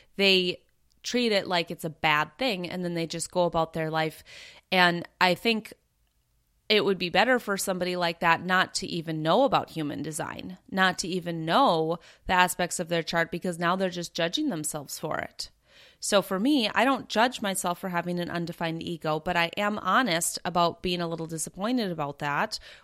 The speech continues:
or being a little bit, um, unaccepting of it at first. And then I allow myself to just try it on, like, just trust that there's a reason that I am this way and that there isn't anything inherently bad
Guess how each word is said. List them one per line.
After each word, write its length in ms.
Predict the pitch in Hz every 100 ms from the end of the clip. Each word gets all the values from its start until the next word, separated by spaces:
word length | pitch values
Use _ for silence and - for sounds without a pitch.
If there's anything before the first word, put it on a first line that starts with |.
| _
or 720 | - 180 170 165 165 160 156 -
being 180 | 190 175
a 80 | 165
little 220 | 165 170
bit, 580 | 165 165 160 151 - - -
um, 460 | 170 156 147 147 -
unaccepting 800 | 175 160 - 226 254 240 196
of 80 | 170
it 100 | 170
at 160 | 160 -
first. 600 | 269 269 190 - - - - _ - - _ -
And 220 | 202 196
then 340 | 247 302 247 240
I 100 | 190
allow 260 | 190 190 240
myself 420 | 254 233 202 190
to 80 | 180
just 300 | 175 180 -
try 280 | - 196 202
it 180 | 202 -
on, 340 | 170 151 82 -
like, 200 | 185 175
just 280 | 208 - -
trust 600 | - 196 233 - - -
that 140 | 202 202
there's 200 | 202 190
a 80 | 190
reason 440 | 170 180 220 226
that 120 | 208
I 80 | 190
am 280 | - 165 165
this 260 | 160 -
way 340 | 160 143 160 254 - - -
and 160 | - 202
that 140 | 196
there 160 | 196 190
isn't 380 | - 214 277 233
anything 400 | 196 202 196 190
inherently 520 | 180 175 170 - 170
bad 640 | 147 160 147 143 160 247